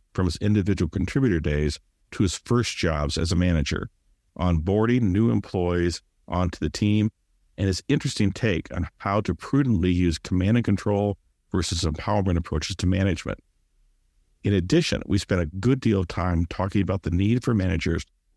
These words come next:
to bring their authentic self to the workplace. Authenticity and the authentic manager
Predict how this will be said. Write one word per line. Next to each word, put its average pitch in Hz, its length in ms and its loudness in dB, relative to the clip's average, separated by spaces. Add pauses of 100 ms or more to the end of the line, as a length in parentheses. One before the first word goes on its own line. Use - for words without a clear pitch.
to - 80 0
bring 104 240 2
their 95 200 0
authentic 98 500 0
self - 340 -2
to - 100 -10
the - 80 -4
workplace. - 600 -4 (880)
Authenticity 117 1040 0
and 90 160 2
the 87 100 2
authentic 95 420 0
manager 95 500 -2